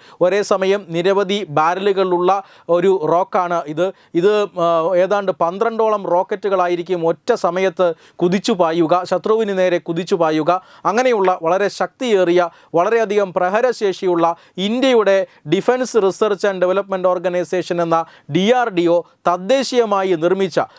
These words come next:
ഈ വി-, മിസൈൽ സിസ്റ്റമാണ്. ഈ മിസൈൽ സിസ്റ്റം രണ്ടായിരത്തി ഇരുപതിൽ തന്നെ അർമേനിയ വാങ്ങിയിരുന്നു.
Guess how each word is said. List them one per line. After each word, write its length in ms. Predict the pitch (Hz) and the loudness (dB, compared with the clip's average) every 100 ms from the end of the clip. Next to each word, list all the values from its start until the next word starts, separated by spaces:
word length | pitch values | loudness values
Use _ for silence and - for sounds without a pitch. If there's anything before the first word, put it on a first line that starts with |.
| - 175 | -6 -2
ഈ 160 | 185 | 0
വി-, 180 | 170 190 | 0 0
മിസൈൽ 460 | 175 165 196 190 190 | -2 0 0 0 -2
സിസ്റ്റമാണ്. 540 | 165 - 175 143 156 | -4 0 0 0 -2
ഈ 80 | 196 | -4
മിസൈൽ 360 | 190 220 214 | -2 0 0
സിസ്റ്റം 400 | 196 196 208 190 - - - | -2 -2 -2 -2 -6 -6 -2
രണ്ടായിരത്തി 540 | 165 185 208 202 196 | 0 0 0 -2 -2
ഇരുപതിൽ 400 | 180 202 226 208 202 | 0 2 2 0 0
തന്നെ 140 | 190 175 | 0 0
അർമേനിയ 440 | 160 185 202 190 | -2 -4 -2 0
വാങ്ങിയിരുന്നു. 680 | 160 156 185 190 151 160 | 0 0 -2 -4 -2 -2